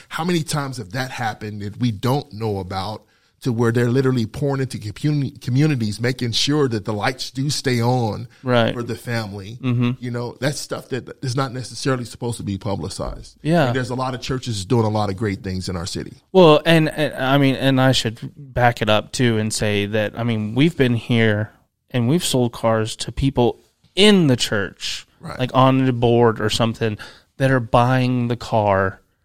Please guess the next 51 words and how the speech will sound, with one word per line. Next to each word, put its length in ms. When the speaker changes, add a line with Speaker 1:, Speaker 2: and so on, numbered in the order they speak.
Speaker 2:
for 380
somebody 540
in 340
their 260
church 320
community 520
that 260
lost 300
their 100
car 480
or 140
got 220
in 40
a 60
car 300
wreck. 400
I 40
mean, 240
those 280
things 260
do 280
happen. 520
I 60
think 280
kind 220
of 120
that 280
becomes 340
more 140
of 80
a 40
personal 440
issue 420
with 400
that 280
pers-, 280
that 180
member 380
of 160
the 100
church, 380
and 120
they 120
don't 160
want 260
to 100
blast 500
that 220
business 480
everywhere, 480
maybe. 540